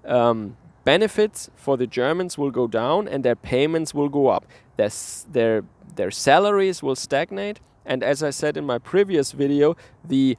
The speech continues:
Lohnnebenkosten, that is, me-, that, that means, uh, what the state takes away, uh, right away before you even see a cent. Um, so that means after taxes, after social programs,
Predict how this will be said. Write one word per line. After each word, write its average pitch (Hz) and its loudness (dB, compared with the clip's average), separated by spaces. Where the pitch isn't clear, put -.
Lohnnebenkosten, 147 2
that 120 0
is, 139 -4
me-, 131 -10
that, 131 -4
that 131 -4
means, 143 -4
uh, 135 -2
what 131 -2
the 123 -6
state 139 -2
takes 151 0
away, 143 2
uh, 123 0
right 143 4
away 165 2
before 143 -2
you 160 0
even 143 -2
see 156 -4
a 120 -2
cent. 147 -2
Um, 113 2
so 123 2
that 123 2
means 127 -4
after 143 -4
taxes, 151 -2
after 151 -2
social 151 -2
programs, 135 -2